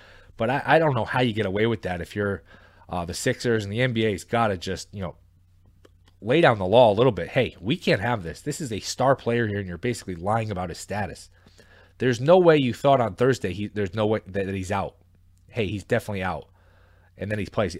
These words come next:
Out means out. Look, if you're doubtful, there's some wiggle room. There's some gray area there where you say, "We're not sure. He's questionable. He's doubtful." That you can get away with. That I'll buy. But to list him as out and then to start him, to me, i-, is just wrong. It's misleading. Uh, I don't know how Philly gets away with it.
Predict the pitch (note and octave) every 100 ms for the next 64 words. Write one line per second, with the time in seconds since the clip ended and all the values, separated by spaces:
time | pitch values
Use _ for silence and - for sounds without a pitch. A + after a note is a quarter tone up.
0 | - F#3 A3 D#3+ C3+ D3 G#2 - - F3
1 | A2 A#2 A2 C#3+ E3+ - F3 C3 G#2+ G#2+
2 | C#3 C#3+ C#3+ D3+ C3 G#2+ G#2+ G#2 C3 C3+
3 | C3+ C3 B2+ A#2+ A2 A2 - - - -
4 | - G#2+ F#2+ - C3 A#2+ - C3 B2 -
5 | A#2+ G2+ G2 A#2+ A#2+ - B2+ F3 F#3 D#3
6 | D3+ C3+ G#2 E2 B2+ C3 G#2 G#2 F2 -
7 | - - - A2 - B2 C#3+ G3 - F#3
8 | A2+ - C#3 C#3+ - G#2 B2+ A#2 - -
9 | B2+ A#2+ G2 D#2+ D2+ _ - A#2+ B2 A#2
10 | G2 - F2+ F#2+ F#2 A2 - G2+ G#2 G2
11 | E2+ - F#2 F#2+ G2 F#2 D#2+ - _ _
12 | _ _ - E2+ - G#2+ G2 F#2+ - G2
13 | F2+ E2 D#2 F2 D#2+ C#2